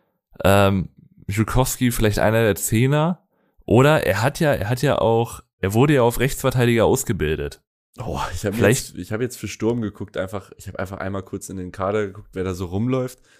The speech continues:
Speaker 2: Du hast
Speaker 1: Mhm.
Speaker 2: natürlich noch einen Lewandowski, der da mit fast vierzig rumläuft.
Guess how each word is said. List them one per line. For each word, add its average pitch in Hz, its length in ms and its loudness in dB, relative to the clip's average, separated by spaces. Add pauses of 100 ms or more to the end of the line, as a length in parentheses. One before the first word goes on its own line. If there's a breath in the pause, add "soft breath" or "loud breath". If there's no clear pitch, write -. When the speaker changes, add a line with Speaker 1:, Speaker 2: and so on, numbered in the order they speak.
(280 soft breath)
Speaker 2:
Du 90 80 -2
hast 92 80 2
Speaker 1:
Mhm. 98 60 2
Speaker 2:
natürlich 104 220 -2
noch 101 100 -2
einen 101 80 -4
Lewandowski, 104 560 0
der 110 120 0
da 110 120 -4
mit 110 180 -8 (220)
fast - 280 -6
vierzig 120 420 -6
rumläuft. 127 560 -4